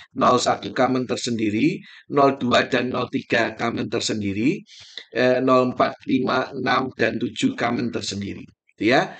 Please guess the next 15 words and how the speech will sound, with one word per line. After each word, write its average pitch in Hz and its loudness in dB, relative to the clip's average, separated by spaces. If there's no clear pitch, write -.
Sedangkan 117 -2
untuk 127 -2
yang 117 0
di 117 -6
sini, 151 2
eh, 123 2
channel 131 0
seratus 127 0
satu, 160 2
kalau 123 4
di 120 -4
sini 127 -2
channel, 123 -2
channel 123 -2
seratus, 123 2